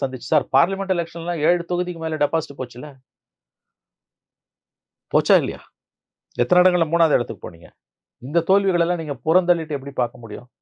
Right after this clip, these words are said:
என்னதான் வரக்கூடிய அசெம்பிளி எலெக்ஷனா இருந்தாலும், அதாவது, இவங்களால ஜெயிக்க முடியும் நான் சொல்லல, டி டி வி, ஓ பி எஸ் ஆல. But எடப்பாடி வெற்றி, அதிமுக வெற்றியை கெடுக்க முடியும். அதுவும் எதிரி வந்து ரொம்ப பவர்ஃபுல்லா நிக்கும் போது.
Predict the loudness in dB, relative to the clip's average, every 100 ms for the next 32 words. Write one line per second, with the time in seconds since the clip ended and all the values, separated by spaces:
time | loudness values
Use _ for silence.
0 | _ -10 -4 2 4 4 2 -2 -2 -2
1 | -4 -6 -4 -4 -4 -6 -4 -4 -6 -8
2 | -14 _ _ _ _ _ _ _ _ _
3 | _ -2 4 6 6 2 0 -4 -2 -2
4 | 4 4 6 4 4 2 0 -2 -2 -2
5 | -2 -2 0 -2 -4 -6 -2 -2 0 0
6 | -2 -4 -8 -8 -14 _ _ _ _ _
7 | _ 0 4 4 6 4 4 2 0 2
8 | 2 2 -2 0 0 0 0 2 2 0
9 | -4 -10 -16 _ _ _ _ _ _ _
10 | _ _ _ _ _ _ _ _ _ _
11 | _ _ _ _ _ _ _ _ _ 0
12 | 2 4 4 2 2 2 0 2 2 2
13 | 0 0 -2 -8 -8 -8